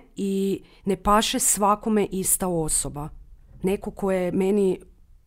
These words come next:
jednostavno se nisam s njim povezala, neko drugi se poveže, a najbitnije je povezati se. Jer govorimo o stručnjacima, to su sve stručnjaci. Znači, meni je to, e, najbitnije, najbitnija stavka.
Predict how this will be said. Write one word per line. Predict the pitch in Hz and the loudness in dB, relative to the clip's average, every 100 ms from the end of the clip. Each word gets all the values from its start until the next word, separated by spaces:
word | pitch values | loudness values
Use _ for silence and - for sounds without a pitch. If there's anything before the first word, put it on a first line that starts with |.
| - | -14
jednostavno | 170 170 185 185 175 | -6 -4 -4 -2 -2
se | 185 | 0
nisam | 190 214 233 | 2 2 0
s | 226 | 0
njim | 226 | -2
povezala, | 226 208 208 208 | -2 -2 0 0
neko | 196 190 185 | -2 -2 -4
drugi | 196 196 | -4 -4
se | - | -6
poveže, | 170 180 170 156 147 135 | -6 -6 -4 -4 -6 -8
a | 156 | -4
najbitnije | 170 202 185 202 - 180 | -2 -2 -2 -4 -2 -2
je | 170 | -2
povezati | 175 165 151 135 - - | -6 -4 -4 -6 -14 -16
se. | - - - _ _ _ _ _ | -16 -16 -18 _ _ _ _ _
Jer | 165 175 - | -12 -12 -14
govorimo | 170 165 165 185 202 | -12 -6 -4 0 0
o | 185 | 0
stručnjacima, | - 220 190 - 139 147 143 | -2 -2 -4 -4 -8 -8 -8
to | 143 | -10
su | 147 160 | -12 -10
sve | - 185 185 180 | -8 -6 -8 -10
stručnjaci. | - 170 156 - 135 127 - - - - - - - - | -14 -12 -12 -10 -10 -12 -16 -20 -20 -20 -20 -20 -20 -14
Znači, | 165 - | -12 -6
meni | 180 185 202 | -4 -2 -2
je | 190 | -4
to, | - 170 151 - | -4 -4 -4 -8
e, | 147 143 139 | -10 -8 -6
najbitnije, | 151 143 147 - - 135 156 - _ | -6 -8 -10 -14 -10 -10 -12 -16 _
najbitnija | - 156 147 147 147 131 | -8 -6 -6 -10 -10 -10
stavka. | - 131 127 - | -10 -12 -16 -18